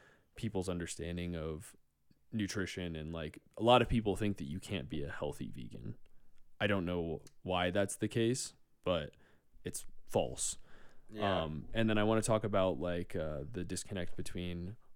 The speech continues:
Speaker 1: why we don't eat companion animals and why we consider livestock livestock. And I wanna talk about the sort of, uh, we, we briefly got into this, but I wanna talk about, like, why people think that, uh, some animals, like, don't experience pain or aren't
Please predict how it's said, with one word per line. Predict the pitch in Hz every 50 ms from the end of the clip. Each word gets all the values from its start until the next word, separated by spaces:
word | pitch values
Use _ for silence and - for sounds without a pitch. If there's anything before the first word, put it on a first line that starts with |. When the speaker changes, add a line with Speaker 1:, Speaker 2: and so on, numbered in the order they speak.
| -
Speaker 1:
why | - 104 95 92 87
we | 87 90
don't | 92 95 92 90 90
eat | 90 87 82 - -
companion | - 107 98 - 107 90 87 92 85
animals | 82 87 87 85 85 87 87 87 -
and | 87 85
why | 85 85 85 85
we | 82 85 92
consider | - - 104 - - 95 85
livestock | 78 80 78 82 82 - - - - - -
livestock. | 104 98 98 101 - - 113 101 104 104 - - - - - - _ -
And | 95
I | 95
wanna | 92 90 87
talk | 95 87 85 -
about | 82 71 85 82 82 80 - - - 80 95
the | 95 92 87 82 78 76 76 82 - - - - -
sort | - - 107 87 82
of, | 80 69 71 107 - - - _ _ _ _ _ _ _ _ - 98
uh, | 80
we, | 62 85 98 98 85
we | 101 110 107
briefly | 101 - 117 101 90 - 98 90 90
got | 92 87 80
into | 82 82 85 85
this, | 80 80 -
but | 87 85
I |
wanna | 82 85 82
talk | - - 85 82 -
about, | 78 - 71 64 - - -
like, | 58 71 80 - -
why | - - 82 78 78
people | - - - - - 69 67
think | - - 69 73 - - -
that, | - 73 69 69 - - _ - - - - - - _ _ _ _ _ _ _ _ _ _ -
uh, | - 85 73 67 62 57 -
some | - - - 120 101 92
animals, | 87 85 82 80 80 80 78 80 - -
like, | 82 82 -
don't | - 80 71
experience | 76 - - - - 78 76 76 73 67 - - -
pain | - - - 76 80 82 71 76
or | 78 73 - -
aren't | - 87 87 69 -